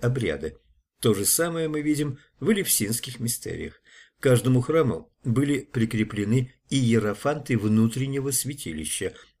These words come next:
и светское духовенство, которое даже не было наставлено в мистериях.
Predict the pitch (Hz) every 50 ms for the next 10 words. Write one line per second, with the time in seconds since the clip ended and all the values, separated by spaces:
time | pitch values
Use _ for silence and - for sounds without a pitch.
0 | _ - 131 123 - - 131 147 170 - - - - 160 151 139 160 - - 156
1 | 147 151 147 147 143 - - 151 143 - - - - _ _ - 135 131 180 165
2 | 160 156 127 113 147 143 120 127 127 113 101 98 110 131 143 156 151 139 110 92
3 | - - - - 90 85 87 95 90 90 90 92 87 - - - - 76 73 71
4 | - - _